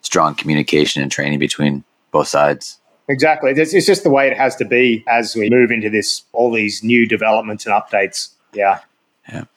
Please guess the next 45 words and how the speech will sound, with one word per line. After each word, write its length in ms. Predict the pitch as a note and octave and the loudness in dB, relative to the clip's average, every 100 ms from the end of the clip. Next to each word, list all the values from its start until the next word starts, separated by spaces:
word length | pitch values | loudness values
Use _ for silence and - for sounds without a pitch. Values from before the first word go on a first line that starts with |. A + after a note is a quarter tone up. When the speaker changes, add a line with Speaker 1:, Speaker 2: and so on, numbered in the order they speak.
| _ _ - | _ _ -4
Speaker 1:
All 60 | G#2 | 0
right. 200 | A2 F#2 | 0 0
So 140 | A#2+ | 2
we 80 | A2 | 4
have 160 | G#2+ F#2+ | 4 2
one 180 | - A2+ | 2 4
last 180 | G#2+ - | 2 0
question 360 | G#2 - G2+ | -2 0 0
from 220 | F#2+ F2+ D#2+ | 0 -2 0
Suraj. 420 | F#2+ G2+ G#2+ G#2+ | 2 4 4 2
How 200 | - - | -2 -2
to 60 | |
make 200 | A#2 G2+ | -2 -4
use 340 | F2+ F#2 G2 - | 2 4 2 0
of 360 | E2 D#2 D2+ - _ _ E2+ - | 0 2 0 -6 _ _ -18 -6
Google 240 | F#2 E2+ | -4 -4
Click 240 | - E2 | -4 -4
I 80 | D2 | -4
D? 240 | C#2+ C#2+ - | -2 -4 -4
I 420 | - _ _ F#3 | -12 _ _ -8
think 120 | G#3+ | -6
that's 120 | - | -2
what 140 | - F#3+ | 2 4
that 240 | G#3+ G3+ | 6 6
is, 60 | F3 | 6
Speaker 2:
Ah, 60 | |
Speaker 1:
right? 220 | C#3+ B2 | 4 0
Speaker 2:
great 320 | D#3 F3 F#3+ - | 2 4 2 2
question, 800 | F#3+ G3+ - D3 C3+ B2 A2+ - _ _ - | 2 2 2 0 0 -2 -4 -8 _ _ -8
Suraj. 580 | - C3+ A#2 G#2 G#2+ - - _ _ - | 0 2 4 0 -4 -14 -20 _ _ -10
The 100 | C#3 | -2
short 300 | - A3 A3 | 2 4 4
answer 340 | A3+ A3 D#3 | 2 2 2
again 400 | C3+ A#2+ A2+ A2 _ - | 2 0 -2 -6 _ -4
is 300 | D3 C#3+ C3 | 0 0 0
that 380 | C#3 C#3 C3 - | 2 2 2 -2
it's 240 | C#3+ C3+ - - | -8 -8 -18 -4
actually 920 | D3 C#3+ - F3 E3 D3 C#3 C3 B2+ - _ _ _ | -2 -2 -2 2 4 6 4 4 0 -8 _ _ _
possible 460 | - D#3+ D3 B2+ B2 | -2 -2 0 -2 0
now 300 | A#2 A#2 A2 - | 2 2 0 -4
to 120 | A#2+ | -8
capture 520 | - B2 - B2+ A2+ | -4 -6 -4 -4 -2
offline 480 | A#2+ B2+ C3 A#2+ A2+ | -2 -2 0 -2 -2
conversion 460 | A2+ A2 C3+ C3+ A2+ | -4 0 2 2 -2
tracking 520 | - A2+ A#2 A2+ | -2 -2 -2 -6